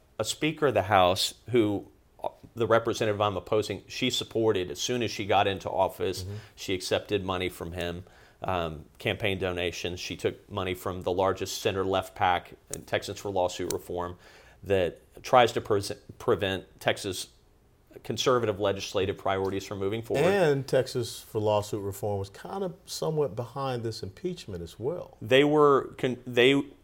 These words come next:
Speaker 1: they had the puppet strings.
Speaker 2: Yeah.
Speaker 1: They had the puppet strings of the impeachment. Um, so the Speaker of the House, Dade Phelan, um,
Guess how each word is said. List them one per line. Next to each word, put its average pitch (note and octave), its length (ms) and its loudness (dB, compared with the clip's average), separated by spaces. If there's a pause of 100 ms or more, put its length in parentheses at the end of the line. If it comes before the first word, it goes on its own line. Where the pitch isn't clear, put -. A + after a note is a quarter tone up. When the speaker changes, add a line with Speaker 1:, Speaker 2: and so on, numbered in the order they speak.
Speaker 1:
they A#2 240 6
had C3 240 4
the - 80 -2
puppet - 360 4
strings. - 580 -8
Speaker 2:
Yeah. A#2 200 -2
Speaker 1:
They G#2+ 140 4
had A#2 160 4
the A#2 80 2
puppet - 320 0
strings E2+ 500 -8 (100)
of F2 500 -6 (100)
the F#2+ 220 -4
impeachment. F2 760 -10 (560)
Um, F#2+ 280 -4 (420)
so A#2+ 440 6 (800)
the A#2 100 0
Speaker D#3 440 0
of A#2+ 60 4
the G2+ 100 2
House, G2+ 440 4
Dade G#2 280 2
Phelan, F#2+ 580 -4 (320)
um, F2+ 340 0